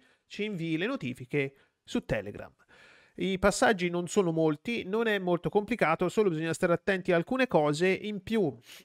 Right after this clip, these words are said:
io ho visto alcuni video su internet, in realtà ne ho visto uno solo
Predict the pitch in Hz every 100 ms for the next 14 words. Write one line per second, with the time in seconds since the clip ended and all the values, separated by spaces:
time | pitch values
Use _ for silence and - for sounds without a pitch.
0 | _ - 190 160 233 - 175 165 156 -
1 | 180 175 165 151 196 165 131 147 165 -
2 | 143 143 139 185 151 135 - 147 160 180
3 | 127 123 - -